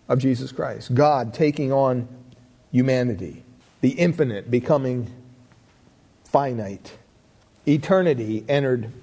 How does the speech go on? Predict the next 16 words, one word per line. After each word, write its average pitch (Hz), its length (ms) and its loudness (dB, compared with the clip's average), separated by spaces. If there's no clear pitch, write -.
all 135 280 2
time, 101 560 -8
the 127 160 2
invisible 127 560 0
becoming 117 480 -2
visible. 101 480 -2
The 120 80 2
very 151 240 4
Creator 139 460 2
who 127 120 -4
created 131 440 2
everything 123 360 -2
enters 135 280 0
into 139 360 -2
his 131 220 0
creation. 120 760 -2